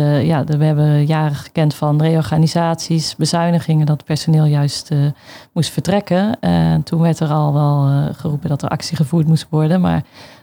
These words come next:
ja, dat was misschien lastiger, eh, als je baan al op de tocht staat.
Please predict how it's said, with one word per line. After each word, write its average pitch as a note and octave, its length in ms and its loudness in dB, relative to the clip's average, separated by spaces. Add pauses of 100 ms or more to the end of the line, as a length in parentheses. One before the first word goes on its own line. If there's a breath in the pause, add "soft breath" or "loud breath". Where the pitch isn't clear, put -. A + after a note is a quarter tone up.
ja, D3+ 160 -2
dat C#3+ 180 -4
was D#3 220 -4
misschien D#3+ 260 -2
lastiger, D#3 560 -2
eh, D3+ 180 2
als - 160 0
je F3 100 0
baan D#3 220 0
al D#3 120 2
op D#3+ 140 -2
de - 100 -4
tocht - 240 -4
staat. D#3+ 320 -2